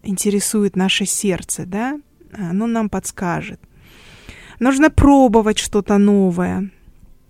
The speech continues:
Ну, все что угодно, на что вас вдруг, э, захочет потянуть, там, писать картины маслом,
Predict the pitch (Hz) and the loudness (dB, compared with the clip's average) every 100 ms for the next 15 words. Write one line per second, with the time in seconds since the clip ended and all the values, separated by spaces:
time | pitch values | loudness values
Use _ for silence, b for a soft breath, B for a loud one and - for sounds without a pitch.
0 | - _ - b b b b b b - | -20 _ -20 b b b b b b -4
1 | 220 285 277 - 339 - 311 269 247 240 | 0 0 2 4 4 4 2 4 4 4
2 | 196 190 196 - 247 226 202 190 220 - | 4 2 2 0 0 2 0 -2 -4 -4
3 | - 175 180 175 180 185 180 - 214 - | -6 -2 0 -2 -4 -4 -6 -2 -2 -2
4 | - 180 - 180 196 196 - - 170 180 | -4 -6 -2 0 2 0 -4 -12 -12 -12
5 | - - 214 214 - 180 - 220 202 185 | -10 -4 -2 -2 -2 -4 -2 0 2 2
6 | 175 185 180 - - 185 | 0 -2 -2 -6 -8 -10